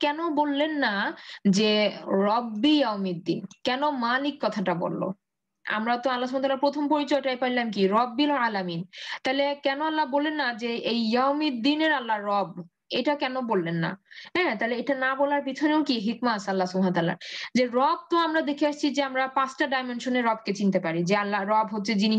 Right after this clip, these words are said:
gift দেন, রব হচ্ছেন যিনি মালিক, রব হচ্ছেন যিনি ভালোবাসেন,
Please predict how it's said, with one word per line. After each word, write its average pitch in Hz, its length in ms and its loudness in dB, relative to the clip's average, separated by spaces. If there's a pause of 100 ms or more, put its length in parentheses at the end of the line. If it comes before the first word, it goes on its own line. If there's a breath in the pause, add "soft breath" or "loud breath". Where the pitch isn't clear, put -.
gift 294 240 0
দেন, 185 180 0 (640 loud breath)
রব 226 220 2
হচ্ছেন 247 260 0
যিনি 247 220 0
মালিক, 247 460 -2
রব 226 240 0
হচ্ছেন 262 280 0
যিনি 254 180 2
ভালোবাসেন, 240 640 -2